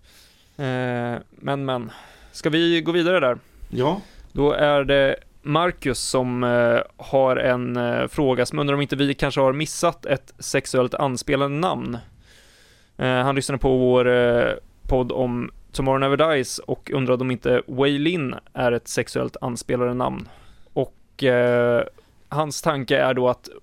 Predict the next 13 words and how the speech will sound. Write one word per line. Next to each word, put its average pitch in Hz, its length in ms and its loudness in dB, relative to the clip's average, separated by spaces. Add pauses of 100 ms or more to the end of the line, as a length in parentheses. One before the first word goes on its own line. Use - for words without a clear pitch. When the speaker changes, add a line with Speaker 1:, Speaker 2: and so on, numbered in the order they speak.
(280)
Speaker 1:
Wei 139 360 0
Lin 135 400 -2 (640)
är 127 220 2
en 123 100 -2
anspelning 123 420 -2
på 123 100 -4
wailing, 123 680 -2 (360)
som 123 240 -4
alltså 127 280 -4
är 131 480 -2
att - 100 -14
man 127 180 -6
gör 120 380 -2